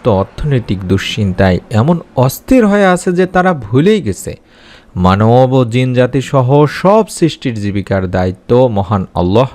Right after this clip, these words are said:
নিজেই নিয়েছেন। মহান আল্লাহ বলেন, "আর আমি তো বলেছি,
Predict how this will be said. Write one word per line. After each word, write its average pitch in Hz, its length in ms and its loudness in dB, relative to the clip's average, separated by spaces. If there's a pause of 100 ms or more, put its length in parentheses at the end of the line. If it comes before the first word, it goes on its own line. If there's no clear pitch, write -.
নিজেই 95 560 -4
নিয়েছেন। 92 500 -6 (560)
মহান 202 220 2
আল্লাহ 202 240 2
বলেন, 131 540 2 (180)
"আর 95 200 0
আমি 120 240 -4
তো 170 140 -4
বলেছি, 98 500 -4